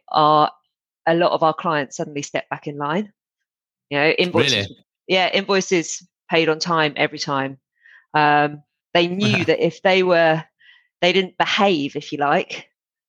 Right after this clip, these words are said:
Speaker 1: I'd call 'em out. Um, we had a couple of clients who said to me, "Oh, um,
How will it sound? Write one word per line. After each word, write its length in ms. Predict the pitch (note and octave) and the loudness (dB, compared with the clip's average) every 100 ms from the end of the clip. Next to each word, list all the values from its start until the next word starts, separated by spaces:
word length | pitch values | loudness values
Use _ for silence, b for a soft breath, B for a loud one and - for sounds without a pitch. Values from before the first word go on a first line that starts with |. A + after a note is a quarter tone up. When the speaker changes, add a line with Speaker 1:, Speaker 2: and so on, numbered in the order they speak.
| - | -2
Speaker 1:
I'd 160 | F3 - | -2 0
call 200 | G#3 F3 | 0 2
'em 80 | |
out. 200 | E3+ B3 - _ _ _ _ _ _ _ _ _ - | 2 0 -4 _ _ _ _ _ _ _ _ _ 0
Um, 400 | E3+ E3+ E3+ E3+ - | 2 4 0 -4 -2
we 120 | F3 | 0
had 120 | F3 | 2
a 40 | |
couple 260 | E3 F3+ F3+ | 0 -2 -2
of 60 | E3+ | -4
clients 460 | F#3+ F3 E3+ D#3 | -2 -2 -2 -6
who 220 | F#3 E3 D#3+ | -6 -6 -6
said 200 | F3 - | -8 -8
to 100 | E3 | -6
me, 160 | D#3 | -2
"Oh, 240 | D#3 D#3 D3+ | 0 0 0
um, 200 | D3+ | -2